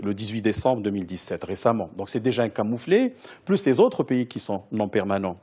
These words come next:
y compris, euh, le Sénégal et le Paraguay, l'Uruguay, et cetera. On voit un peu la composition.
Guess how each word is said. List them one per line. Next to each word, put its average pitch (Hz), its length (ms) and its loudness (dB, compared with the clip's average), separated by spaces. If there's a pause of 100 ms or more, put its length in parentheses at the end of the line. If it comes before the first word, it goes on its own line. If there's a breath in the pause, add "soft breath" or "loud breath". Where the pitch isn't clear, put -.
y 113 100 -12
compris, 117 540 0
euh, 95 200 0 (260 loud breath)
le 113 120 2
Sénégal 110 640 4
et 104 320 0 (260 loud breath)
le 113 140 0
Paraguay, 113 560 2
l'Uruguay, 107 440 2
et 98 60 2
cetera. 101 320 -4
On 98 40 -4
voit 104 140 2
un 101 60 -2
peu 110 120 -2
la 101 100 0
composition. 98 640 -4